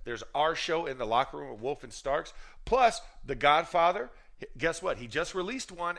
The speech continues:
and another one's on the precipice for Thursday. He drops them twice a week, li-,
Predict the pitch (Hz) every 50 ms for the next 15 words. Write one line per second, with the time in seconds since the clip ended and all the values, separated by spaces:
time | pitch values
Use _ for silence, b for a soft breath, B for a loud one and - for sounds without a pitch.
0 | - - 147 139 131 135 156 170 180 180 165 180 180 170 170 175 175 175 - -
1 | 220 233 240 - 165 - - 151 - - - b b b b b - 160 - 202
2 | 202 208 196 170 151 123 143 135 120 151 160 165 - 170 151 143 - 156 156 175
3 | 165 - 185 170 170 185 180 - 143 135 147